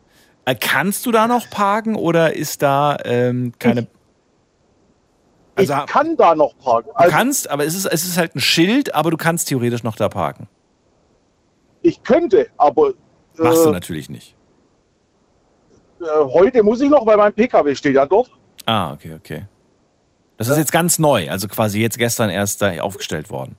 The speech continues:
Speaker 2: Also, also am Freitag, als ich, als ich Feierabend gemacht hab, war nichts.
Speaker 1: Ja.
Speaker 2: Ganz normal.
Speaker 1: Ja.
Speaker 2: Heute, gestern Abend, also, äh, Sonntagabend, komm ich zum L K W, seh die Schilder, L-K-W-Verbot.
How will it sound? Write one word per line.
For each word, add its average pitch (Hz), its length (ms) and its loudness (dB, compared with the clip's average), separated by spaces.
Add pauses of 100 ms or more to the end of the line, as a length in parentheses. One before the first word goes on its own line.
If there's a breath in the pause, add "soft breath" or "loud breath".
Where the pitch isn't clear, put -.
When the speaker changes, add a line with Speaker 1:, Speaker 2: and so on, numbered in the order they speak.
(120)
Speaker 2:
Also, 196 460 4
also 208 280 4
am 202 160 4
Freitag, 269 520 4
als 214 140 2
ich, 208 100 -6 (160)
als 185 180 2
ich 185 80 -8
Feierabend 247 360 4
gemacht 220 280 0
hab, 208 180 0
war 160 160 4
nichts. - 560 -6
Speaker 1:
Ja. - 120 -4
Speaker 2:
Ganz 208 220 2
normal. 240 400 4 (240)
Speaker 1:
Ja. 95 260 -2
Speaker 2:
Heute, 196 280 4
gestern 202 380 2
Abend, 208 320 2
also, 160 320 2 (680)
äh, 143 140 4
Sonntagabend, 196 840 2
komm 185 180 0
ich 165 80 -4
zum 175 140 -2
L 202 120 4
K 208 160 2
W, 185 180 6 (160)
seh 180 200 4
die 165 140 2
Schilder, 170 440 2 (200)
L-K-W-Verbot. 151 1200 0